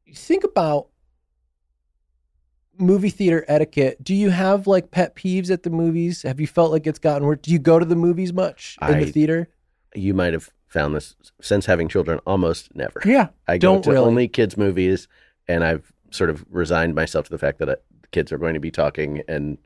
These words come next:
Speaker 1: Yeah.
Speaker 2: crying and stuff, 'cause I only see kids' movies.
Speaker 1: Yeah, now it's only kids' movies, but I used to go to the ArcLight, where generally just, like, the people were not
Speaker 2: Mm-hmm.
Speaker 1: talking and stuff. It
Speaker 2: Mm-hmm.
Speaker 1: was, like, a little bit more, they just kinda had it down.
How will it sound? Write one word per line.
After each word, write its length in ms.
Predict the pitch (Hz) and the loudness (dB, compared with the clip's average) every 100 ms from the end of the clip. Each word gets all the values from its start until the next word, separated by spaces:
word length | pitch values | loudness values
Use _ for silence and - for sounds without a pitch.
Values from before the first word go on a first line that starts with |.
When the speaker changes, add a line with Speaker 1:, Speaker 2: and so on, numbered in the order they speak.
| _ _ _ - | _ _ _ 2
Speaker 1:
Yeah. 180 | 165 139 | 2 4
Speaker 2:
crying 260 | 73 71 | -2 -4
and 140 | 73 69 | -6 -4
stuff, 260 | 73 67 73 | -4 -4 -6
'cause 140 | - 67 | -6 -4
I 120 | 71 | -4
only 180 | 65 71 | -4 -8
see 160 | 64 | -10
kids' 160 | 73 - | -10 -12
movies. 260 | - - _ | -16 -18 _
Speaker 1:
Yeah, 260 | 147 151 113 | 2 2 2
now 300 | 120 143 156 | 2 4 4
it's 160 | 165 165 | 2 2
only 180 | 151 147 | 0 0
kids' 260 | - 131 | 0 0
movies, 340 | 120 123 117 110 - | 0 0 0 -2 0
but 360 | 185 165 139 - _ - | 4 4 4 -2 _ 0
I 120 | 139 | 2
used 240 | 147 170 | 2 0
to 60 | 175 | 0
go 180 | 147 143 | 2 2
to 60 | |
the 120 | 131 123 | 2 0
ArcLight, 500 | 123 123 - 107 101 | 0 0 0 -2 0
where 260 | 120 123 127 120 | 2 2 0 -10
generally 540 | 110 160 202 220 165 139 | 2 4 6 4 4 2
just, 260 | 131 123 | -2 0
like, 280 | 127 117 - | 0 0 -2
the 80 | 120 | -6
people 800 | - 147 - 143 139 139 139 - _ _ _ _ _ _ _ _ _ _ 113 110 _ _ - | -2 -4 2 4 6 4 0 -6 _ _ _ _ _ _ _ _ _ _ -14 -14 _ _ -14
were 300 | 123 131 135 | 0 2 4
not 220 | 117 113 | 2 -2
Speaker 2:
Mm-hmm. 80 | 80 | -4
Speaker 1:
talking 460 | 135 190 - 107 | -2 -2 -2 -4
and 120 | 101 101 | -6 -8
stuff. 280 | - 104 | -4 0
It 20 | 107 | 2
Speaker 2:
Mm-hmm. 160 | 110 | 2
Speaker 1:
was, 160 | 104 107 | 0 2
like, 160 | 110 | 0
a 60 | 110 | 2
little 260 | 110 120 131 | 2 2 2
bit 180 | 131 | 2
more, 380 | 113 113 113 113 | 2 2 2 0
they 160 | 107 107 | 0 -4
just 160 | 107 | -4
kinda 220 | - 123 101 | -4 -2 -2
had 240 | 107 113 | -2 -2
it 120 | 123 | -2
down. 480 | 110 101 98 98 98 | -2 -2 -2 -4 -6